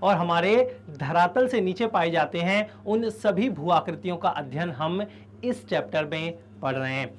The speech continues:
इसके पहले वाली वीडियो में मैंने आप लोगों को प्रवाहित जल द्वारा निर्मित अपर्दित स्थलाकृतियों के बारे में बता दिया था। आज की इस वीडियो में हम लोग कुछ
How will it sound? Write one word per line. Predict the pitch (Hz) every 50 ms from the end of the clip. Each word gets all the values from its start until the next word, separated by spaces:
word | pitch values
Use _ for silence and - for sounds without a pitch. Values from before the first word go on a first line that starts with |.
| - - - - - 262
इसके | 247 - 359
पहले | - - 269 285 339
वाली | 349 320 302 320
वीडियो | 285 277 247 226 262 277
में | 269 254 247 269
मैंने | 269 240 220 220
आप | 233 214 202 202 -
लोगों | 196 196 190
को | 190 220 226
प्रवाहित | 220 - - - 202 190 180 175 185 185 180 156 170 165 - - - - - 175 143
जल | 147 175 185 196 214 214
द्वारा | 175 165 165 151 147 143 151 151 151 160 151
निर्मित | 139 139 143 156 180 190 214 208 190 180 185 196
अपर्दित | - - 151 - - 160 156 156 175 220 233 - 208 190 180 180 - - - - - -
स्थलाकृतियों | 180 - - 185 180 175 175 - 165 143 - 175 196 196
के | 196 170 156
बारे | 143 135 139 139 147 143
में | 143 143 147 151 160 - - 131
बता | 135 - 135 127
दिया | 127 135 139 131
था। | 135 143 135 - - - - - - - - - - -
आज | 240 262 302 320 320 -
की | 359 370
इस | 302 269 220 220
वीडियो | 262 254 240 247 247 254
में | 269 277
हम | - 170 214 226 226
लोग | 226 254 277 269 -
कुछ | - 247 247 - -